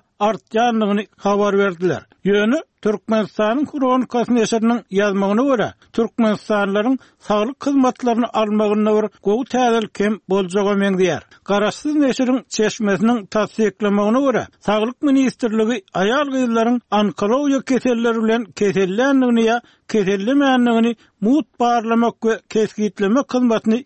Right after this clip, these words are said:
girizmegi meýilleşdirýär. Bu mut hyzmat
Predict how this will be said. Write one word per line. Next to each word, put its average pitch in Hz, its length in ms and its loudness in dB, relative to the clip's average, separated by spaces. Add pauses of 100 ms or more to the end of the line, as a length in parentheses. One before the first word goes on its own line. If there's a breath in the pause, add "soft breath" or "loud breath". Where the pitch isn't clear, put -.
girizmegi 220 680 2
meýilleşdirýär. 202 760 0 (180)
Bu 254 80 2
mut 285 400 0
hyzmat 220 320 0